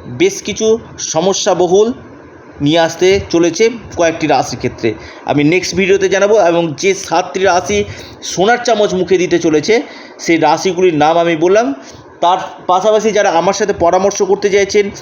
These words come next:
অনলাইন কনসালটেন্সি করতে চাইছেন, অবশ্যই আপনারা স্ক্রিনে দেওয়া WhatsApp বুকিং নাম্বারে আপনারা যোগাযোগ করুন। এটা সম্পূর্ণরূপে অনলাইন সার্ভিস এবং সম্পূর্ণরূপে এটি পেড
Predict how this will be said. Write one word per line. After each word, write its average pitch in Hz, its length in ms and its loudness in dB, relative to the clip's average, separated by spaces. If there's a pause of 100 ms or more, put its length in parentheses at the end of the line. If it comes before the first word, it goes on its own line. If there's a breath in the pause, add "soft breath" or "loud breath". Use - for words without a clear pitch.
(480 loud breath)
অনলাইন 190 400 2
কনসালটেন্সি 190 560 -2
করতে 202 300 0
চাইছেন, 196 280 0
অবশ্যই 180 400 0
আপনারা 185 520 2 (240 loud breath)
স্ক্রিনে 190 420 -2
দেওয়া 185 380 2 (260)
WhatsApp 165 320 0
বুকিং 170 300 -4
নাম্বারে 175 460 0 (140)
আপনারা 156 280 0
যোগাযোগ 156 360 2
করুন। 214 260 0 (300 loud breath)
এটা 160 180 -2
সম্পূর্ণরূপে 208 800 0 (280 loud breath)
অনলাইন 190 440 2
সার্ভিস 214 520 -2
এবং 202 240 0
সম্পূর্ণরূপে 196 800 0 (220 loud breath)
এটি 175 340 0 (360)
পেড 175 180 2